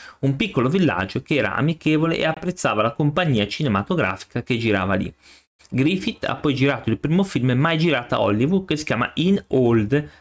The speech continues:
California, un melodramma, eh, della Biograph sulla California del diciannovesimo secolo. Quindi arriva Griffith, va lì,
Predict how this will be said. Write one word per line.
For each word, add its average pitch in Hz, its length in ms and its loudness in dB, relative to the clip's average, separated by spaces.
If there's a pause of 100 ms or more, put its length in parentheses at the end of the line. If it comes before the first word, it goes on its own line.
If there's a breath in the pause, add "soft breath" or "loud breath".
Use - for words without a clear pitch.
(140)
California, 98 760 -2 (600 loud breath)
un 156 240 2
melodramma, 160 680 0 (440 loud breath)
eh, 110 300 2
della 127 340 2
Biograph 131 640 0
sulla 139 300 -2
California 117 840 0 (160)
del 110 360 -2
diciannovesimo 110 760 -2
secolo. - 380 -4
Quindi 120 200 0
arriva 139 240 0
Griffith, 147 840 -2
va 127 200 -2
lì, 139 340 0